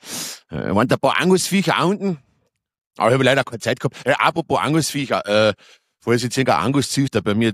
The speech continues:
äh, jetzt der Zuhörer oder zuschaut, ich hätt meinen Stier zum Verkaufen. Weißt du, den Goliath, der ist jetzt sechsunddreißig Monate alt und das Problem ist ja bei ihm,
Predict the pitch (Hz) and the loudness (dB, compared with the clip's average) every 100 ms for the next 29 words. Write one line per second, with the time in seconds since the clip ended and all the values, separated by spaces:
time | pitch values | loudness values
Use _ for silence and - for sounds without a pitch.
0 | - 98 101 98 - 85 139 135 113 98 | 0 0 0 -2 -8 -4 0 2 2 2
1 | 90 - 127 104 90 98 110 - 98 - | 0 0 0 0 -2 -4 -4 -4 -6 -2
2 | 156 143 104 85 - 76 85 - _ _ | -2 -2 -6 -6 -4 -4 -6 -16 _ _
3 | _ - 117 104 95 147 143 135 - _ | _ -2 2 4 4 4 4 0 -6 _
4 | _ _ _ _ _ _ - - 123 127 | _ _ _ _ _ _ -16 0 0 0
5 | - 147 123 127 127 - 117 143 120 139 | 0 -2 0 2 2 2 2 2 2 2
6 | 135 117 - 104 113 143 131 117 117 135 | 2 -2 -4 -2 0 0 -2 -2 0 0